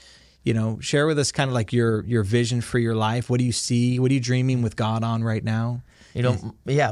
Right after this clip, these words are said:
Speaker 2: my big God vision, my big God goal is, uh, not just becoming a motivational speaker, but, uh, letting that open up the doors to, to share Christ, to be an evangelist, to
Speaker 1: Yes.
Speaker 2: share. Uh, as I shared with you earlier, I was like,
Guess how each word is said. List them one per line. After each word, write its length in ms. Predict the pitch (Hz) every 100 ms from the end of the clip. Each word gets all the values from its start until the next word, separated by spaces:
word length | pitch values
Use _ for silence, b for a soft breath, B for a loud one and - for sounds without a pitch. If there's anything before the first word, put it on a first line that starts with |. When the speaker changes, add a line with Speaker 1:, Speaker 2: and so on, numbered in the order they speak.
| -
Speaker 2:
my 160 | 131 127
big 200 | 143 131
God 240 | 127 135
vision, 260 | 127 123 120
my 100 | 110
big 280 | 117 123 110
God 340 | 110 101 117
goal 380 | 113 110 113 113
is, 260 | 110 110 107
uh, 260 | 95 101 - b b b b b b _ _ _ _ -
not 220 | 135 147 156
just 160 | 160
becoming 280 | 131 131 123
a 40 | 113
motivational 500 | 113 110 110 - 98
speaker, 380 | - 107 110
but, 220 | 104 110 104
uh, 180 | 95 98 b -
letting 240 | 135 139
that 180 | 135 -
open 200 | 123 120
up 120 | 120 -
the 80 |
doors 360 | 107 113 110 110 -
to, 140 | 110
to 180 | - 113
share 380 | - - 117 110
Christ, 680 | - - 104 92 - - -
to 60 |
be 160 | 107 117
an 60 |
evangelist, 560 | 107 98 107 101 95 -
to 60 | 110
Speaker 1:
Yes. 60 | -
Speaker 2:
share. 380 | - 127 127 123 b b b b b
Uh, 220 | 123 110 -
as 140 | 123
I 60 | 117
shared 180 | - 135
with 120 | 131
you 80 | 117
earlier, 180 | 123 113
I 20 |
was 80 | 110
like, 160 | -